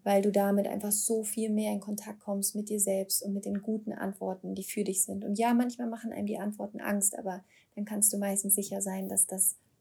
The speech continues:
das Richtige für einen ist, weil es Wachstum für einen bedeutet und weil es,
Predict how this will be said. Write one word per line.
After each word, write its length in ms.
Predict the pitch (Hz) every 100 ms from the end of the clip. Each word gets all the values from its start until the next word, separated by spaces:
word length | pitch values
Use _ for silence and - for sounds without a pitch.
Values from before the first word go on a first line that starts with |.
| _ -
das 200 | 214 208
Richtige 400 | 214 208 196 208
für 180 | -
einen 260 | 196 185 185
ist, 280 | 180 185 -
weil 180 | 196 190
es 220 | 190 - _ _ -
Wachstum 440 | 202 196 - 208
für 140 | 190 -
einen 220 | 190 190
bedeutet 440 | 190 190 190 196
und 160 | - 190
weil 160 | 190 190
es, 280 | 196 -